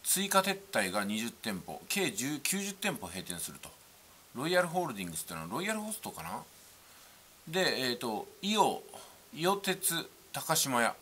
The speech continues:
おう、高島屋。最上店といえば広島ですよね。最上店、八幡浜店、南宇和島店を閉店ということで、こ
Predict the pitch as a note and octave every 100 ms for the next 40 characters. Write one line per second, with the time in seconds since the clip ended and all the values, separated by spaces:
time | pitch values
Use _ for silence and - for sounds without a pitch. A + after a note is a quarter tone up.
0 | - C#3 C3+ G2+ - - D3 D#3 D3+ C3+
1 | F#2 - - - - - - - E3 F#3
2 | F#3 G3 E3+ C3 G#2 G2 E2+ F2 A2 A2
3 | G#2 - D#2 G2+ E2 - - - - D#3
4 | E3+ F3+ E3 - G#2 G#2+ C#3 - G2 A#2
5 | C3+ C#3+ C3+ C3 B2+ A#2+ E2+ C#2+ - -
6 | - - - A#2+ D3 E3 C3+ C#3 C3+ C3+
7 | B2 F#2+ D#2+ D#2+ G#2+ G#2+ G#2+ G2 E2+ E2
8 | E2 A2 A2 F#2+